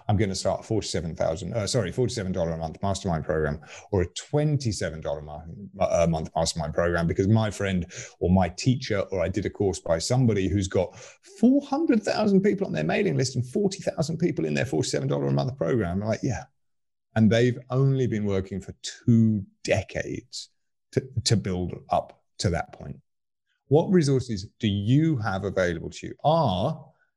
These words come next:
is supporting a hundred, can you even find a hundred people who will give you their email address, let alone forty-seven dollars? I'm not suggesting you don't. I'm just saying,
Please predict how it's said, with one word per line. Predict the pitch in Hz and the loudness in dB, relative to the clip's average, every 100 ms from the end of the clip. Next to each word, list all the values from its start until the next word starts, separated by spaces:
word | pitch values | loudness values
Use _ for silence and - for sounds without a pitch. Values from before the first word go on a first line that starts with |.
| - | 2
is | 156 165 - - | 4 4 -2 -4
supporting | 147 - 147 131 117 110 107 | -4 0 0 2 0 0 -2
a | - | -4
hundred, | 98 147 143 127 123 | -4 0 2 2 2
can | 127 233 | 2 2
you | |
even | 254 202 | 4 4
find | - - 175 190 175 | 2 0 0 2 2
a | 127 | 0
hundred | 131 123 | -2 -2
people | 135 123 120 | -2 -2 0
who | 123 | 2
will | |
give | 123 127 | 2 0
you | |
their | 123 127 | -2 0
email | 202 220 147 | 0 2 2
address, | 85 - - | 0 -6 -2
let | 143 180 | 2 2
alone | 151 151 147 | 2 0 0
forty-seven | 147 123 104 101 107 | 0 0 -2 -4 -2
dollars? | 151 120 | 0 0
I'm | 147 | 0
not | 208 | 0
suggesting | 220 196 160 | 0 0 2
you | 147 | 2
don't. | 123 202 170 92 - - _ _ _ | 4 0 0 -2 -6 -12 _ _ _
I'm | 127 | 2
just | 131 180 | 4 4
saying, | 165 113 | 2 -2